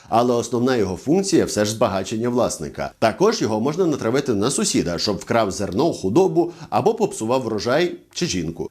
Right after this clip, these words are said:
Проте годованець вимагає за це плату, часто забираючи душу господаря після його смерті або ж здоров'я як більш легкий спосіб розрахунку. Але прошу пам'ятати, що це одна з версій.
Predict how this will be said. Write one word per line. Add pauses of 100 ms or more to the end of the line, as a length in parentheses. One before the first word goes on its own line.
Проте
годованець
вимагає
за
це
плату,
часто
забираючи
душу
господаря
після
його
смерті (180)
або
ж
здоров'я
як
більш
легкий
спосіб
розрахунку.
Але
прошу
пам'ятати,
що
це
одна
з
версій.